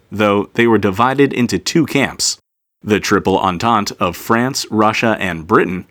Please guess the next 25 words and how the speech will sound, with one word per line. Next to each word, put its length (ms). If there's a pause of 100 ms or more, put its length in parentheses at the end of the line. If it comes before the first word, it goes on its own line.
(120)
versus 540
the 100
Triple 420
Alliance 520
of 240
Germany, 600
Austria-Hungary, 1080
and 240
Italy, 420 (220)
though 380
Italy 380
would 220
eventually 480
turn 260
on 140
her 140
allies 500
and 180
side 320
with 140
the 60
nations 440
comprising 540
the 120
Entente. 520